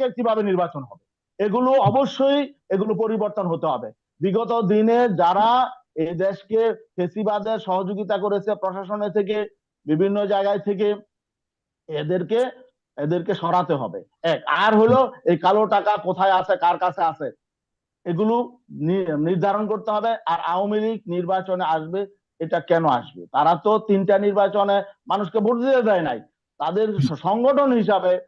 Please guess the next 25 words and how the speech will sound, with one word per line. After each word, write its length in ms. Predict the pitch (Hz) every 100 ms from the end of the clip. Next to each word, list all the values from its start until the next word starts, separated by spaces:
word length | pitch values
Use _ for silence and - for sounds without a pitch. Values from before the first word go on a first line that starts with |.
| _ -
আওয়ামী 280 | 190 214 226
লীগ 160 | 240 233
আসলে 280 | 202 208 208
কোনো 180 | 202 202
রাজ-, 400 | 180 180 170 185 165 165
রাজনৈতিক 420 | 180 196 185 190
সংগঠনের 400 | 170 175 170 165
মধ্যে 180 | 156 151 151
পড়ে 160 | 135
না, 100 | 120 107 _ _
আর 100 | 147
একটা 180 | 165 190 180
ফেসিবাদী 440 | 175 214 220 214 202
শক্তি। 260 | 208 240 247 240 _ _
অতএব 420 | 180 180 277 285 208 - _ _ -
এদেরকে 420 | 180 208 220 226 226 180
আইনি 300 | 190 208 214
কাঠামোর 480 | - 175 175 202 214 185
মধ্যে, 380 | 190 165 160 220 226 - _
মধ্য 200 | 165 180 208
দিয়ে 220 | 185 247 247
তাদের 240 | 233 220 220
নিষিদ্ধ 240 | 175 175 175
করা 140 | 151 123
যায়। 160 | 107 92